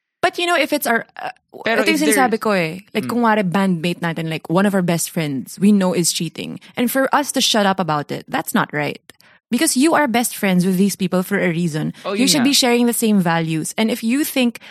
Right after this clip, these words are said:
Speaker 1: that person is cheating, then you should tell them off.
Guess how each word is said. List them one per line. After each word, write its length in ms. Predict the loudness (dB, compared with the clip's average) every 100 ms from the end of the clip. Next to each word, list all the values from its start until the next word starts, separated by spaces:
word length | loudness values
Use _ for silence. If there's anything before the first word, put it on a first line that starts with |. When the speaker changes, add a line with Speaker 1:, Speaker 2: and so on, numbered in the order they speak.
| -6
Speaker 1:
that 160 | -4 -2
person 320 | -2 0 0
is 160 | 0
cheating, 720 | -2 -4 -2 -2 0 0 -4 -8 _ _ _ _ _ _ -6
then 160 | -2
you 80 | 0
should 160 | 0 2
tell 160 | 2 4
them 160 | 2 2
off. 560 | 0 -4 -6 -18 -20